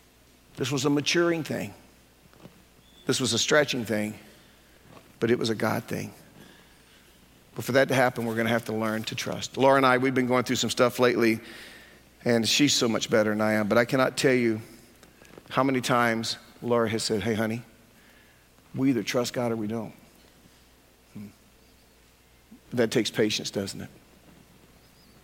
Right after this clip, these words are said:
Let's be honest, we're not very patient people, are we? You've probably heard the American prayer, "God, give me patience, and I need it right now," you know. And God's like, "You want patience? Fine."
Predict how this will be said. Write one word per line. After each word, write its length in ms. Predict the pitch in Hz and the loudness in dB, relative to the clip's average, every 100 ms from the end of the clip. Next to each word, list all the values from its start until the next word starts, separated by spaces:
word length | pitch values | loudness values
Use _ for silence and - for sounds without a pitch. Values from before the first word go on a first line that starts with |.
| - _ - - - - - - - - - - | -20 _ -20 -20 -20 -20 -20 -20 -20 -20 -20 -8
Let's 100 | 143 | -2
be 160 | - 151 | 6 8
honest, 260 | 139 123 | 8 4
we're 80 | - | 0
not 160 | 139 131 | 2 4
very 160 | 131 | 2
patient 380 | 120 135 123 - | 2 2 2 0
people, 300 | - 123 110 | 0 0 2
are 140 | 107 104 | 2 2
we? 180 | 104 98 - - - - - - - | -2 -8 -20 -20 -20 -20 -20 -20 -14
You've 140 | - 123 | -6 2
probably 260 | 139 127 | 4 4
heard 180 | 120 135 | 2 4
the 80 | 131 | 4
American 400 | 117 117 117 113 | 4 4 2 0
prayer, 380 | - 123 110 110 - - - - | 2 2 2 -2 -18 -20 -18 2
"God, 240 | 127 120 | 2 4
give 100 | 123 | 2
me 100 | 127 | 0
patience, 520 | - 135 123 113 - - | 2 2 2 -2 -8 -2
and 100 | 113 | 0
I 60 | 107 | 0
need 180 | 131 131 | 0 -4
it 100 | 120 | -2
right 220 | 127 127 | -2 -2
now," 300 | 139 117 120 - | -6 -6 -12 -12
you 100 | - | -4
know. 220 | 120 113 113 - - - - - - - - - - | -4 -4 -8 -18 -20 -20 -20 -20 -20 -20 -20 -20 -8
And 100 | 123 | 2
God's 220 | 135 139 | 4 6
like, 160 | 131 123 | 4 2
"You 60 | |
want 120 | 156 165 | 0 4
patience? 340 | 170 180 185 | 4 4 -2
Fine." 280 | - 165 | -2 -2